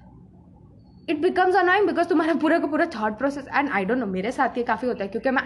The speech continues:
एड्स के काफ़ी पैशनेट हूँ, एड्स के प्र-, like, प्रति मुझे प्रेम है एडवर्टाइजमेंट से, and I am quite, uh, I notice a lot of things in advertisements,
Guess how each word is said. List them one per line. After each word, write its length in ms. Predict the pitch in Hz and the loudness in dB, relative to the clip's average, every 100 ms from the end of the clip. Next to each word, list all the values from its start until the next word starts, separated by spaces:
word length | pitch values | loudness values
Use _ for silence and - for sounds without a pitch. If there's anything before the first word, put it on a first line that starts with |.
| 202 | 0
एड्स 140 | 202 - | -2 -2
के 100 | 262 | -4
काफ़ी 640 | 262 - - 208 - 269 | -4 -8 -2 -2 0 -2
पैशनेट 520 | 190 202 - 208 185 | 2 0 0 -6 -2
हूँ, 80 | 190 | 0
एड्स 240 | 170 165 - | 0 -2 -6
के 100 | 196 | -6
प्र-, 360 | - - 202 | -6 -16 -8
like, 240 | 214 208 - | -6 -6 -4
प्रति 260 | 240 - 214 | -4 -4 -6
मुझे 240 | 208 226 | -6 -6
प्रेम 320 | 247 285 220 226 | -2 -2 0 -2
है 220 | 190 170 | -2 -2
एडवर्टाइजमेंट 580 | 175 185 185 185 175 180 | -2 -4 -6 -6 -10 -10
से, 200 | - 185 - - - 196 | -12 -14 -14 -20 -6 -4
and 100 | 208 | -2
I 120 | 214 | -4
am 80 | 226 226 | -4 0
quite, 280 | 220 233 - | 0 0 -2
uh, 300 | 202 185 185 - | 0 0 0 0
I 40 | 233 220 | 0 0
notice 260 | 214 233 | 0 0
a 100 | 233 202 | 2 0
lot 180 | 190 | 0
of 100 | 202 - | -6 -4
things 220 | 208 196 196 | -4 -4 -4
in 80 | 170 | -6
advertisements, 640 | 170 175 180 180 185 202 | -8 -8 -8 -8 -10 -10